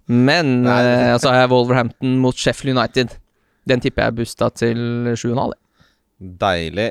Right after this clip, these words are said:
Speaker 2: Ja, jeg har jo nettopp spilt wildcardet mitt, eh, Kim. Eller altså, jeg spilte det til, eh, runden som nettopp har vært.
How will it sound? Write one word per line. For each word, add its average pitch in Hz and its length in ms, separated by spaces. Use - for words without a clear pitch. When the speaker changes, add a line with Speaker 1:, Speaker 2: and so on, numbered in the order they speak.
Speaker 2:
Ja, 151 160
jeg 170 240
har 147 160
jo 156 80
nettopp 135 320
spilt 120 260
wildcardet 101 380
mitt, 107 260
eh, 107 220
Kim. 277 260
Eller 113 220
altså, 110 160
jeg - 80
spilte 95 300
det 95 100
til, 104 340
eh, 107 160
runden 90 460
som 101 160
nettopp 95 240
har 151 140
vært. - 240